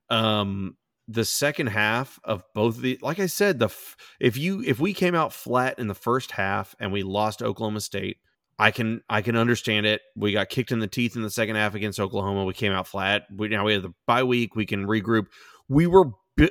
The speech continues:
we were fucking chokehold butt fucking them in the first half. Like, we had it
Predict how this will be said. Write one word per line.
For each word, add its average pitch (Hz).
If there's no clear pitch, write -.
we 185
were 202
fucking 170
chokehold 165
butt 165
fucking 135
them 123
in 175
the 170
first 156
half. 104
Like, 127
we 151
had 139
it 110